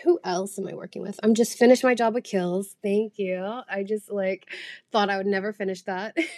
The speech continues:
<laughs> I love Kiehl's, so I'm glad that they ha-, are working with me again.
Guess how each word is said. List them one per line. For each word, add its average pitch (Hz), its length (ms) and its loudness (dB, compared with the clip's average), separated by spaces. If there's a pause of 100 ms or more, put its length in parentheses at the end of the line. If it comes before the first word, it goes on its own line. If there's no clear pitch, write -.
(240)
<laughs> 466 420 -2
I 214 120 -4
love 208 360 -4
Kiehl's, 208 440 -6
so 196 80 -10
I'm 208 100 -6
glad 185 280 -8
that 190 140 -14
they 180 300 -6
ha-, 175 420 -10
are 185 120 -8
working 180 260 -4
with 175 160 -6
me 190 220 -2
again. 170 580 -8